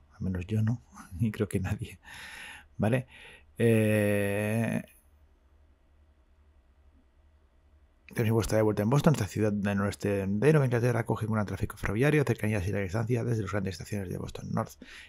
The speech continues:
y Boston South. Vale, este, en este caso saldremos de Boston South. Y habrá salto de ruta en Boston South, Boston South, desde Northeast Corridor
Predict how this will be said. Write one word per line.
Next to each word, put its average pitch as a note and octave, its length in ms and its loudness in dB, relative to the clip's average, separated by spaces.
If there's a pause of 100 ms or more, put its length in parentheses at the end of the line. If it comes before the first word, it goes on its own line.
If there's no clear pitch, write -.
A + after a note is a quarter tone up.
(120)
y A2 80 0
Boston F#2 240 -4
South. E3 320 4 (720)
Vale, - 220 -10 (420)
este, A2 460 0
en G2 40 -2
este F#2 140 -8
caso G#2 180 -4
saldremos G2+ 400 -2
de G2 80 -2
Boston F#2 320 -6
South. - 300 -10 (680)
Y C#3+ 200 4
habrá A#2+ 240 6
salto A#2 580 2
de G2 960 2 (140)
ruta A2+ 320 0
en A2 240 0
Boston G2 280 -4
South, - 240 0
Boston G2 280 -4
South, B2+ 280 0
desde G#2+ 420 0
Northeast G#2 340 -4
Corridor G2+ 440 -4